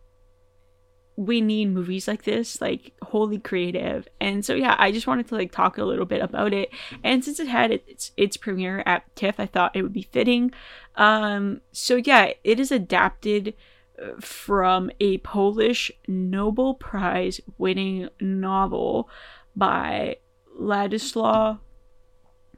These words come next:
I believe that's how you pronounce it, Ladislaw, uh, Reymont. So this is a Polish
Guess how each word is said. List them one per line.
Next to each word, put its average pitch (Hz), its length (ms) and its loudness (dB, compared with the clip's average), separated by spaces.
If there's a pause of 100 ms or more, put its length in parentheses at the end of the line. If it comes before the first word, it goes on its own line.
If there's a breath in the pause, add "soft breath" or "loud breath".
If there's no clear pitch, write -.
(120)
I 196 60 0
believe 185 240 -2
that's - 180 -4
how - 80 -4
you 202 60 -4
pronounce - 320 -10
it, - 140 -10
Ladislaw, 190 640 0
uh, - 280 -2
Reymont. 196 500 2 (340 loud breath)
So 190 260 -2
this 185 140 -4
is 185 100 -2
a 185 80 0
Polish 185 360 -2